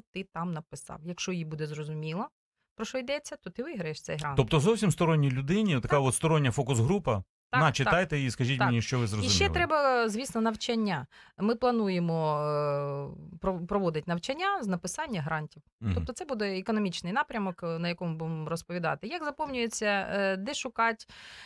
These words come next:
Speaker 1: е, які програми, державні, недержавні, тобто де шукать гроші.
Speaker 2: Тепер про, е, осілі птахи.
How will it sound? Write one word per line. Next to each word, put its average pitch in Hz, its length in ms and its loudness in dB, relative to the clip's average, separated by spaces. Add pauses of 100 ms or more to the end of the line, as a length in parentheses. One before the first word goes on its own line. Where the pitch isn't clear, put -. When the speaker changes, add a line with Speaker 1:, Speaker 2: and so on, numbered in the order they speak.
(140)
Speaker 1:
е, 190 180 0
які 233 280 -2
програми, 220 840 4
державні, 202 560 2
недержавні, 202 600 0
тобто 196 200 -8
де 427 120 -2
шукать 349 360 -4
гроші. 302 320 -12 (840)
Speaker 2:
Тепер 127 400 4
про, 127 540 4 (260)
е, 127 60 2 (1080)
осілі 120 340 0
птахи. 117 560 0